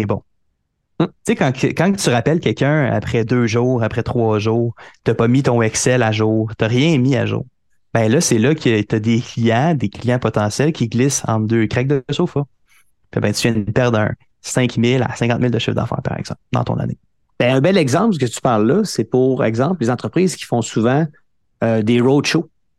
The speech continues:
Speaker 2: Donc, ceux qui vont faire des, des salons, là. Tu sais, qu'ils ont un kiosque pendant trois jours dans un salon, puis là, ils vont rencontrer cinquante, soixante, deux cents, quatre cents prospects. Euh,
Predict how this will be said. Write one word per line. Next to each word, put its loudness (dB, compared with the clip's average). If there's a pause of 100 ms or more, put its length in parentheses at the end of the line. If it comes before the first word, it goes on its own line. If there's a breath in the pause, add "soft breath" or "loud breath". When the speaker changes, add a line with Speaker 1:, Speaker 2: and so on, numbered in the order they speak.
Speaker 2:
Donc, 0
ceux 0
qui -10
vont 2
faire 2
des, 2
des -2
salons, 0
là. -6
Tu -12
sais, -2
qu'ils 2
ont 2
un 2
kiosque 0
pendant 0
trois 0
jours -2 (540 loud breath)
dans 2
un 2
salon, 0
puis 0
là, 4
ils 2
vont 2
rencontrer -2
cinquante, 0
soixante, -2
deux 2
cents, 0
quatre -4
cents -2
prospects. -6 (640 loud breath)
Euh, 0